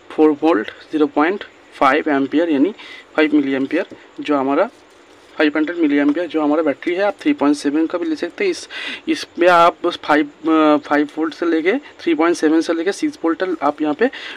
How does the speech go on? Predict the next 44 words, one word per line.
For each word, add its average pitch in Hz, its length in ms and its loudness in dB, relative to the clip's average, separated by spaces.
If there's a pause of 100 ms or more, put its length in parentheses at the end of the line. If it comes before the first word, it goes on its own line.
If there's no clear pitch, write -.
लोड 156 320 4
दे 156 120 2
सकते 143 380 -4
हैं, 127 80 -2
कर 131 60 -4
देते 127 260 -14
हैं। 143 80 -10
आप 170 180 -4
ये, 185 120 -8
ये 165 180 0
लाइन 147 320 0
चालू 147 280 -4
है, 170 120 -6
मैं 165 140 -2
आपको 135 320 -6
अब 151 220 -8 (560)
लाइव 143 320 -2 (100)
दिखा 143 240 -6
देता 139 260 -8
हूँ, 165 200 -8 (280)
ये 135 80 -10
देख 127 180 -12
सकते - 320 -12
हैं। 190 100 -16 (1600)
तो 294 60 -14
finally 190 560 2
फ्रेंड्स 196 360 0
कोई 185 260 2
फेक 180 420 0
यहाँ 175 140 4
पे 175 140 -2
नहीं 165 260 4
है, 185 60 4
आप 160 180 2
देख 151 260 2
सकते 180 320 -4
हैं 247 140 -2 (440)
बहुत 180 220 2
अच्छे - 400 0
से 202 180 0
ये 160 240 0
जो 202 280 0 (240)
हमारा 156 280 4
एलईडी 180 680 0